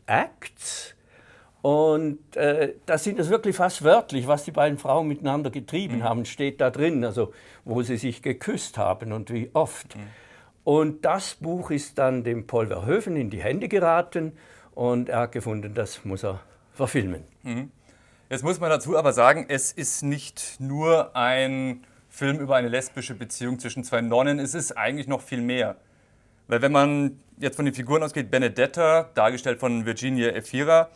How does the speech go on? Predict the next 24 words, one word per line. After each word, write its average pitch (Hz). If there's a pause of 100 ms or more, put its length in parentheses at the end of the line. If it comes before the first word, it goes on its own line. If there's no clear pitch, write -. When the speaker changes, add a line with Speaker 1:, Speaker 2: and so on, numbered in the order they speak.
(640)
Speaker 2:
und 143
das 127
junge 143
Mädchen, 143
das 127
sie 120
verführt, 160 (100)
Bartolomea, 123
gespielt 123
von 113
Daphne 117
Pateika, 120 (1400)
ähm, 185 (920)
ja, 190
es, 147
es 165
könnte, 185
also 165
ich -
sag 170
mal, 185 (460)
wenn 180
man 196
das -